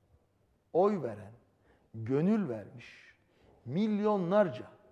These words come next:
Cumhuriyet, vatan, millet sevdalısı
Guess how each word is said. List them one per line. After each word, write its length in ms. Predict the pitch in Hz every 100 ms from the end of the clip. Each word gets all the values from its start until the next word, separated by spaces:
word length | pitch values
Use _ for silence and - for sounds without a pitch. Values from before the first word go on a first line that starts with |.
| _ _ _ _ _ _ - 110
Cumhuriyet, 760 | 113 156 139 147 143 135 - - _ _ - -
vatan, 460 | 131 131 151 143 170 180 - _ _ _ _ _
millet 520 | 123 139 147 175 196
sevdalısı 1000 | - 131 123 113 110 110 110 - 180